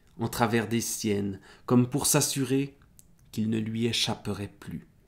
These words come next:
Et la tête roulée sur cette poitrine d'homme qui lui servait de tiède oreiller, elle soufflait doucement, un sourire aux lèvres. Lui avait fermé les yeux, mais de nouveau, malgré sa fatigue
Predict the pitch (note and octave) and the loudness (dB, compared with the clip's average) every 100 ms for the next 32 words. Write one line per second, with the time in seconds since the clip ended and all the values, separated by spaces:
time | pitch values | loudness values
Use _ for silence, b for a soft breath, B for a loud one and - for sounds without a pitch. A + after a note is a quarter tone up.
0 | - B B B A2 A#2+ A#2+ D3 C#3 - | -20 B B B 6 6 8 4 4 2
1 | C3 C#3+ C#3+ C3 - B2 A#2+ - - A#2+ | 4 4 4 0 0 0 -2 -12 -2 -2
2 | - A#2+ A2 G#2+ A#2 C3 C3+ G#2+ G#2+ G#2+ | 2 2 2 2 2 4 4 2 -4 -2
3 | G#2 - A2+ G#2 A#2 G#2+ G#2+ - - A#2+ | -2 0 -2 0 0 0 -4 -6 0 0
4 | G#2 G#2 B B A2+ G#2+ A#2 G#2+ A2 C3 | 0 -6 B B -4 0 0 0 -2 -2
5 | B B B A#2+ A#2+ - C#3+ - C#3 B2+ | B B B -2 2 2 0 2 4 4
6 | A#2+ C3+ - B2 G#2+ F#2+ - - - - | 2 -2 2 2 2 -2 -10 -20 -20 -20
7 | - - - G#2 G2 A#2+ G#2+ A2 A2 G#2+ | -20 -20 -10 -4 -2 -2 -2 -2 0 -2
8 | G2+ G2+ - - - - - B B - | -4 -10 -16 -20 -20 -20 -20 B B -2
9 | C3+ F3 C#3 A2 B2 C3 A#2 A#2+ B2 A2 | 4 8 8 6 2 2 4 4 4 0
10 | G2+ G#2 F#2+ - b b b - - - | -4 -4 -6 -12 b b b -20 -20 -4
11 | G#2 G#2 G#2 A#2 A#2+ A#2 G2+ G#2 F#2 - | 0 2 2 4 6 4 0 -6 -6 -16
12 | _ _ - - - - - G#2+ A#2+ A#2+ | _ _ -20 -20 -20 -20 -8 2 2 2
13 | A2+ B2 A2+ - - A2 A2 - A2 G#2 | 2 2 0 -6 -6 -6 -6 -6 -6 -6
14 | G#2+ | -8